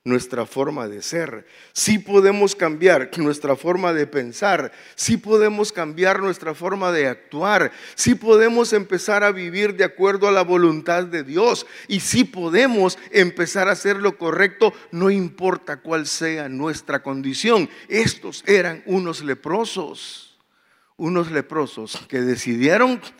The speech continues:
hacer lo correcto. Y lo correcto era dar las buenas nuevas a aquella gente que se estaba muriendo.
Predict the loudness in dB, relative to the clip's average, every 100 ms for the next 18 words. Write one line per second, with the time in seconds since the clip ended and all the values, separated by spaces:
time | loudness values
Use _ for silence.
0 | -10 -8 0 4 4 2 -12 -20 _ _
1 | _ _ _ -4 -4 -4 -10 -10 -12 -20
2 | -20 _ -20 _ _ _ _ _ _ _
3 | _ _ _ _ _ _ _ _ _ 0
4 | 4 4 4 -4 0 0 0 -6 -6 -4
5 | 2 4 4 0 -14 -20 -6 -2 -2 -4
6 | _ -8 -8 -8 -12 -2 0 0 -2 -6
7 | -6 -2 -2 -2 -8 -12 -10 -10 -10 -14
8 | -16 -18 -20 _ _ -20 _ _ -8 -2
9 | -2 0 2 2 0 -2 -2 -4 -4 -10
10 | -10 -10 -8 -8 -10 -4 -4 -4 -8 -14
11 | -18